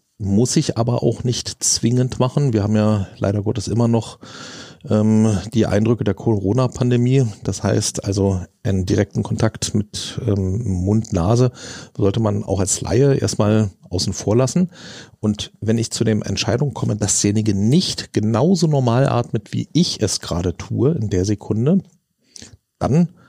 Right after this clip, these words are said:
habe ich bereits den Herz-Kreislauf-Stillstand erkannt. Als allernächstes sollte ich einen Notruf absetzen über die von Herrn Wiegand schon erwähnte Nummer <clears throat> des europaweiten Rettungsdienst-Notrufes, die hundertzwölf, die aus allen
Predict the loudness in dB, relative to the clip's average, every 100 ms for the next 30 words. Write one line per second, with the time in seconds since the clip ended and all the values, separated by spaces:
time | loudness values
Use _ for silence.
0 | _ -4 0 0 -2 -2 0 0 -2 0
1 | -2 -2 -2 -2 0 -2 -2 -6 -4 -8
2 | -8 -12 -20 _ -12 -8 -6 -8 -10 -20
3 | -20 -20 -20 -14 -8 -2 0 2 2 2
4 | 2 0 0 -2 0 2 2 2 2 0
5 | -2 -4 0 0 0 0 0 0 -2 0
6 | -2 0 0 0 -2 -2 -2 0 0 0
7 | 0 -2 -2 -2 -8 -20 -12 -2 0 2
8 | 2 2 0 -4 _ _ _ -20 -20 -18
9 | -6 0 2 2 0 -4 _ _ _ -4
10 | 0 2 2 0 -2 0 0 0 0 0
11 | 0 0 0 0 0 0 -2 -4 -4 -2
12 | 0 0 0 2 2 0 -2 0 0 0
13 | 0 0 0 0 0 0 -2 -2 -2 -2
14 | 0 0 0 -2